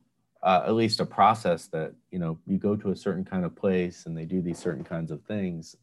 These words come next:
that's very different, you know, and I, I think that's hard to, it's hard to, uh, monetize that in a way to tell investors, "Hey, this is how much money we're gonna make off it," 'cause who knows whether it's gonna catch on, you know?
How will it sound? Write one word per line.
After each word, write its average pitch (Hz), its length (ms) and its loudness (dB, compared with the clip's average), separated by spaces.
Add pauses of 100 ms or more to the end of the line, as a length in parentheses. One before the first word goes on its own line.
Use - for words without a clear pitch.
(140)
that's - 760 -10 (420)
very 123 220 4
different, 90 520 -2
you 87 100 -10
know, 90 180 -2
and 90 120 0
I, 87 200 0
I 95 60 0
think 107 200 -2
that's 101 200 2
hard 101 280 4
to, 82 220 0 (1000)
it's 113 140 0
hard 143 260 6
to, 113 300 6
uh, 87 120 6
monetize 90 680 2
that 78 200 -6
in 80 80 -12
a 87 60 -6
way 90 240 -2 (120)
to 90 100 -8
tell 98 260 0
investors, 92 520 -2
"Hey, 101 160 2
this 101 200 -2
is 98 100 -2
how 101 120 -2
much 92 220 -2
money 92 200 0
we're 87 140 -4
gonna 82 180 -4
make 90 260 -4
off 80 220 -8
it," - 140 -12
'cause 101 160 -6
who 147 140 2
knows 101 320 2
whether 82 260 -2
it's - 120 -10
gonna 85 200 -8
catch 82 260 -10
on, 80 260 -8
you 80 80 -10
know? 92 180 -10